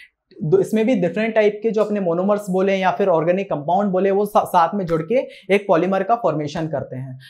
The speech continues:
है ना। तो इसमें दो टाइप के ऑर्गेनिक कंपाउंड जुड़ेंगे। पहला जो ऑर्गेनिक कंपाउंड जुड़ेगा वो है टेरिफेथिलिक एसिड, और सेकंड टाइप का ऑर्गेनिक कंपाउंड जुड़ेगा वो क्या है, इथाइलिन ग्लाइकोल, ठीक है। ये दोनों जब साथ में जुड़ेंगे तो क्या होगा, इसमें से माइनस, इसमें से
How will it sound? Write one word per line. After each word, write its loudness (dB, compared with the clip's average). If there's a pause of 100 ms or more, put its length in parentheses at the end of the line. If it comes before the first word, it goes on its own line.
(140)
है 6
ना। 4 (280)
तो 8
इसमें 0
दो 4
टाइप 0
के 4
ऑर्गेनिक -2
कंपाउंड -2
जुड़ेंगे। -2
पहला 0
जो 0
ऑर्गेनिक -2
कंपाउंड -4
जुड़ेगा 0
वो 0
है -2 (300)
टेरिफेथिलिक 2
एसिड, 0 (180)
और 2
सेकंड 2
टाइप 2
का 0
ऑर्गेनिक 0
कंपाउंड -2
जुड़ेगा 0
वो -4
क्या 0
है, -2 (500)
इथाइलिन 0 (120)
ग्लाइकोल, 0 (200)
ठीक 4
है। -4 (200)
ये 8
दोनों 0
जब -2
साथ 2
में 0
जुड़ेंगे 0 (220)
तो -6
क्या 4
होगा, 2
इसमें -2
से 0
माइनस, 2 (500)
इसमें 0
से 0